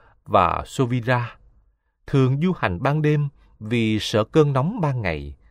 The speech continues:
nên đã đi lạc đường. Trong số ấy có một đệ tử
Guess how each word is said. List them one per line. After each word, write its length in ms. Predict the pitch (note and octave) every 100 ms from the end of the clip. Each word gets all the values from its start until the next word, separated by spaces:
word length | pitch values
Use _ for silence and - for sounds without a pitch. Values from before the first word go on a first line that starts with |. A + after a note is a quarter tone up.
| _ -
nên 320 | A#2 A2 G#2
đã 100 | B2
đi 200 | C3 B2
lạc 260 | F2+ E2
đường. 300 | F#2+ F2+ D2+ C#2+ - _ _ _ _ _ _ _ _ _ -
Trong 140 | A2+
số 180 | G2 C#3
ấy 320 | B2+ C#3+ G3 -
có 80 | F3+
một 220 | B2 -
đệ 140 | G2 -
tử 220 | G2 A#2+